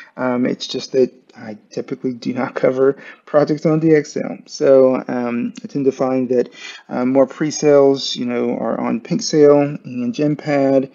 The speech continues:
um, and so forth. So we tend to do, you know, cover pre-sales more in, on those two platforms. But either way, uh, this was a project that I came across, and so,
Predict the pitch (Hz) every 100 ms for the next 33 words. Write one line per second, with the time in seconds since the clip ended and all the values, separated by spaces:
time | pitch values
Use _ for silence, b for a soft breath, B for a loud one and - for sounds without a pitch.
0 | B B B - 131 123 120 127 127 -
1 | 139 - 139 131 127 127 120 117 127 123
2 | 127 123 120 120 120 113 113 - 127 117
3 | - 123 - 120 120 120 117 - 127 123
4 | 113 117 - 131 - 127 - 135 110 -
5 | 127 - B B B B - 202 185 147
6 | 139 156 - 139 139 143 131 131 151 143
7 | 139 139 135 147 139 135 143 208 - 127
8 | - 135 131 127